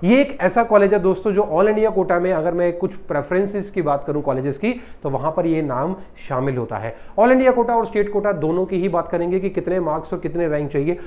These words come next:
बहुत ही quick video होगी, जल्दी से आपको analytics दे देंगे और उसके बाद आप अपने target को set कर लीजिएगा, अपने table पे, दीवार पे, जहां भी करना है और अपने पढ़ाई को resume करिए। चलिए बात करते हैं दोस्तों एसएमएस जयपुर के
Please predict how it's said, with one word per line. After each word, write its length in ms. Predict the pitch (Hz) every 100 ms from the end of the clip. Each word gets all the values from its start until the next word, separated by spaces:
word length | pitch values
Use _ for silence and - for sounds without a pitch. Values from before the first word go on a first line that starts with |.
| -
बहुत 240 | 156 180 226
ही 60 |
quick 340 | 254 - 247 226
video 280 | 208 208 196
होगी, 180 | 202
जल्दी 360 | 175 160 202 262
से 100 | 247
आपको 300 | 220 226 226
analytics 340 | 196 196 214
दे 120 | 160 170
देंगे 300 | 202 240 240 - -
और 100 | 165
उसके 220 | 185 220
बाद 220 | 175 160
आप 80 | 165
अपने 220 | 147 160
target 400 | 190 135 131 151
को 100 | -
set 260 | 190 139 123
कर 100 | 170
लीजिएगा, 320 | 175 185 196
अपने 160 | 185 175
table 360 | 151 143 165
पे, 160 | 165 165
दीवार 280 | 131 135 151
पे, 120 | 160
जहां 240 | 123 117
भी 100 | 180
करना 260 | 208 202 208
है 260 | 208 226 - - -
और 240 | 139 - -
अपने 380 | 127 139 254 - - -
पढ़ाई 260 | 113 110 113
को 300 | 139 208 - - -
resume 320 | 143 147 139
करिए। 280 | 113 95 90 - -
चलिए 320 | 214 185 131 - - -
बात 200 | 165 226
करते 220 | 240 220
हैं 60 | 226
दोस्तों 280 | 220 220 240
एसएमएस 320 | 185 208 208
जयपुर 280 | 196 202 208
के 120 | 226